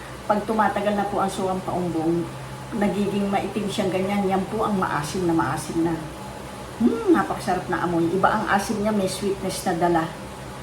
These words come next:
Pagka po galing paumbong. Famous po talaga yan sa amin sa Bulacan. Ayan.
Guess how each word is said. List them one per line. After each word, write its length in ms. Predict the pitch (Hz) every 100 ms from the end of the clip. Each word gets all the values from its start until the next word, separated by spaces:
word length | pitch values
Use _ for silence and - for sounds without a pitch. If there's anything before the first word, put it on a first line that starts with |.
| - -
Pagka 320 | 208 185 180
po 80 | 180 170
galing 320 | 175 165 165
paumbong. 400 | 151 156 170 156 151 -
Famous 320 | 196 190 185 -
po 80 | 175
talaga 240 | 175 165 170
yan 240 | 165 151
sa 240 | 147 147 151
amin 160 | 165
sa 160 | - 160
Bulacan. 400 | 156 156 147 147 147 - - - - - - - - - - - - - - - - 165
Ayan. 360 | 160 156 151